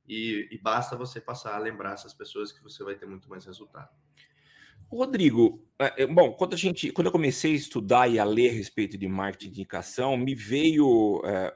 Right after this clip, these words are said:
Speaker 2: u-, uma questão que eu acho que ela é crucial. O Temo falou da questão da maturidade, se há ou não há um, um, um momento em que a empresa está madura.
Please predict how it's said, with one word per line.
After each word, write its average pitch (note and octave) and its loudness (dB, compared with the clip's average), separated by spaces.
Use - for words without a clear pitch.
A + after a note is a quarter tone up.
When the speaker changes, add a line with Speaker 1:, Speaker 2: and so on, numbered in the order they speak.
Speaker 2:
u-, G#2 -12
uma A#2+ -6
questão - -6
que - -8
eu A#2+ 0
acho C3+ -2
que - -4
ela C#3+ -2
é D3+ -2
crucial. B2 -4
O G#2 -6
Temo C#3+ -4
falou D3+ -8
da D3 -12
questão C#3 -8
da C#3+ -4
maturidade, A#2 -2
se A2 -6
há G#2+ 0
ou B2 -2
não G#2 -8
há A#2 -4
um, G2+ -8
um, G2+ -14
um G2+ -20
momento A#2 -10
em A2 -16
que A2+ -16
a - -12
empresa A2+ -4
está A2 -8
madura. G#2+ -4